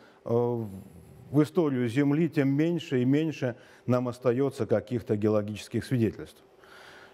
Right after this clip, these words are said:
И, скажем, древнейшие породы Земли, которые сохранились,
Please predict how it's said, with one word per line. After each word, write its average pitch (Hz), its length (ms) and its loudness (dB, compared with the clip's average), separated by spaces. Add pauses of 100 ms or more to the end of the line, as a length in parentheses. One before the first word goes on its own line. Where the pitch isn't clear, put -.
И, 139 400 2 (520)
скажем, 127 480 -2 (600)
древнейшие 151 760 2
породы 127 420 0
Земли, 127 420 2
которые 110 380 0
сохранились, 123 960 -4